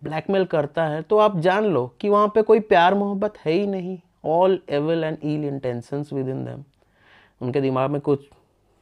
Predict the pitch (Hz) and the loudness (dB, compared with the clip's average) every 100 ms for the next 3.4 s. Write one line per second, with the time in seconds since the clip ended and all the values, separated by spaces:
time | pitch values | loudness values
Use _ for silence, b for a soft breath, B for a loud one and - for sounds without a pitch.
0 | _ _ _ _ _ _ _ 143 139 175 | _ _ _ _ _ _ _ 2 4 4
1 | 202 170 156 151 147 135 135 156 - 139 | 4 4 2 2 0 0 -4 -6 -2 0
2 | 170 165 160 160 151 143 139 139 131 131 | 2 0 0 -2 -2 -2 -4 -8 -6 -8
3 | 123 127 127 | -8 -10 -14